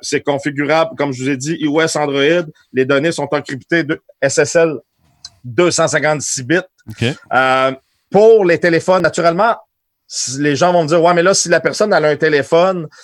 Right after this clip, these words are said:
Speaker 1: euh, qui n'a pas de, euh, R F, euh, de N F C plutôt, euh, parce que les anciens téléphones ne l'ont pas,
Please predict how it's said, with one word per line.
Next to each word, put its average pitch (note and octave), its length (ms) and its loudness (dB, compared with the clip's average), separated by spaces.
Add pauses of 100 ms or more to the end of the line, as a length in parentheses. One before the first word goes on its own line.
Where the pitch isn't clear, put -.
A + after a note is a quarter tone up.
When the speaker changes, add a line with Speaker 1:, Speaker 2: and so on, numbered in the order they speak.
(220)
Speaker 1:
euh, B2+ 160 4
qui D#3 300 -4
n'a C#3+ 180 4
pas F#3 400 2
de, C#3+ 420 2
euh, B2+ 300 4
R C#3+ 340 2
F, - 280 -20
euh, A#2+ 260 0 (340)
de B2+ 280 0
N D3 200 0
F - 40 -12
C E3 180 -2
plutôt, D#3 400 -4 (420)
euh, A#2+ 520 2
parce G#2+ 160 -4
que A#2 440 0 (100)
les A2+ 180 -4
anciens A#2+ 220 -4
téléphones B2+ 320 -2
ne B2 80 2
l'ont A#2+ 200 0
pas, E3+ 140 -2